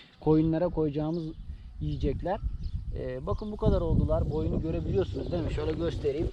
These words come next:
Ondan burada videoyu bitireyim dedim. Allah'a şükür derya deniz. İnşallah Rabbim biçmek nasip etsin.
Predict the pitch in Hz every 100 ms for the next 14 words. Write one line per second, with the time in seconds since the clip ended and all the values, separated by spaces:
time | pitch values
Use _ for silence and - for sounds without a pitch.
0 | - 147 147 160 156 143 139 131 139 131
1 | - 139 - 127 151 196 - - - -
2 | - - 135 139 156 156 - - 165 151
3 | - 127 135 135 139 151 139 135 165 -
4 | - - - - - - - - 135 139
5 | 139 139 - 147 135 156 151 151 139 131
6 | 131 - 190